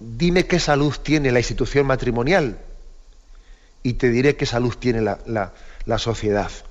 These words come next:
No me hables de la sociedad como una cosa distinta o aparte de, de, de la familia y de la unión matrimonial, no, si, si es que es lo mismo.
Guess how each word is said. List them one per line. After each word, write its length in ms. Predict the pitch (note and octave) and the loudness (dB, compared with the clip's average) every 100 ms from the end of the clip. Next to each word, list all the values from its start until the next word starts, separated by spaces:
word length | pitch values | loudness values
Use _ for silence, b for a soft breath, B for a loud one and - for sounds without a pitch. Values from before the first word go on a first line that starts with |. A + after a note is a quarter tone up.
| - - - - - - - - - - - _ - - C3+ | -20 -20 -20 -20 -20 -20 -20 -20 -20 -20 -20 _ -20 -10 2
No 160 | E3 | 4
me 80 | E3 | 6
hables 240 | D#3 D3 | 4 4
de 100 | C3 | 4
la 80 | C3 | 2
sociedad 400 | B2 B2 A#2+ C3+ | 0 -4 0 0
como 180 | - B2+ | 0 -2
una 120 | B2+ | 0
cosa 240 | B2+ A#2+ A#2+ | -2 -2 -2
distinta 540 | A#2 - D3 C3+ A#2+ | -2 -2 -2 0 2
o 120 | A2 | 2
aparte 440 | G#2 C3 B2+ - A2+ | 2 2 2 0 -4
de, 300 | G#2+ G#2+ - B B B B B B - | -2 -2 -4 B B B B B B -6
de, 160 | A2+ G#2+ | -4 -4
de 180 | A#2+ B2+ | 0 2
la 100 | A#2 | 2
familia 640 | - A2 B2 A2+ A2+ F#2+ - - - - | 0 -2 0 2 2 0 -4 -20 -20 -12
y 80 | A#2+ | -4
de 100 | A2+ | 0
la 80 | A2+ | 0
unión 180 | A#2+ A#2+ | 0 0
matrimonial, 640 | A2+ A2+ G#2+ A2 A2 G2+ | 0 0 0 0 0 2
no, 220 | A#2+ - - - - - | 0 -2 -6 -10 -10 -8
si, 180 | - G#2+ | -8 -6
si 120 | G#2 A#2 | -2 -2
es 80 | |
que 140 | - A#2 | 0 0
es 80 | G#2+ | 2
lo 80 | |
mismo. 400 | G#2 B2 G2 F2+ | 0 0 -2 -6